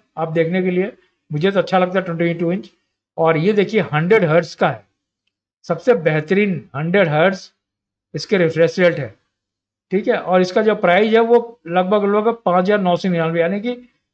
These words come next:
छः हज़ार के लगभग ऑनलाइन मिल रहा है, और ऑफलाइन आप ट्राई कर सकते हैं। ये आपको फिफ्टी एट हंड्रेड के करीब मिल जाना चाहिए।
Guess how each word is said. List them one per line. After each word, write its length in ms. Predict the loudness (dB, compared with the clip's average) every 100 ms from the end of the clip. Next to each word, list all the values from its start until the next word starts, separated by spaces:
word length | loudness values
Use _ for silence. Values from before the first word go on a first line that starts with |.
| -6
छः 240 | 0 2
हज़ार 220 | 4 2
के 100 | 2
लगभग 300 | 0 2 2
ऑनलाइन 380 | 2 2 0 -2
मिल 100 | -4
रहा 200 | -4 -4
है, 140 | -4 -10 _ _ _ _
और 600 | -2 2 4 4 0 -6 -14 _ _ _ -2
ऑफलाइन 400 | 0 2 0 2
आप 140 | 0
ट्राई 180 | 0 0
कर 120 | 0
सकते 240 | -2 -6 -6
हैं। 80 | -4
ये 200 | 0 2
आपको 340 | 0 -2 -6
फिफ्टी 340 | -6 -6 -2
एट 140 | 0 0
हंड्रेड 260 | 0 0
के 80 | -2
करीब 180 | -2 -2
मिल 160 | -2 -6
जाना 240 | -6 -8
चाहिए। 340 | -8 -12 -12